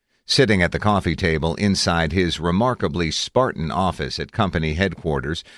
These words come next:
the Google C E O speaks softly, even by his standards. Step by careful step, he explains the major themes that will run through his keynote speech, and at first they seem less weighty than they should, considering they represent the near future of the world's largest internet business.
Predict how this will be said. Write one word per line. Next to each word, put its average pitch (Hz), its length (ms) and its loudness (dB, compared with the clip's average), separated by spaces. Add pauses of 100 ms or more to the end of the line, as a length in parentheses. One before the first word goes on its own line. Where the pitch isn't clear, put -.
(140)
the 107 100 2
Google 107 400 4
C 92 480 2
E 85 60 4
O 82 160 2
speaks - 440 -2
softly, 69 760 -2
even 101 320 2
by 78 200 0
his 160 240 0
standards. 65 680 -6 (400)
Step 175 460 2
by 80 220 2
careful 131 480 0
step, 76 460 0
he 92 140 2
explains 87 640 0
the 85 80 0
major 95 400 2
themes 85 520 0
that 80 220 -2
will 82 220 -4
run 90 320 0
through 78 200 -2
his 80 200 -2
keynote 90 480 0
speech, 82 500 -2 (240)
and 104 280 0
at 101 100 0
first 185 540 0
they 107 160 2
seem 104 400 2
less 113 320 -2
weighty 90 520 0
than 82 300 -2
they 82 140 0
should, 87 480 -2
considering 85 580 0
they 82 160 0
represent 82 540 -2
the 87 80 -2
near 85 240 0
future 98 580 -2
of 80 160 -6
the 82 100 -4
world's 90 460 -2
largest 98 640 -2
internet 87 420 0
business. 69 540 -6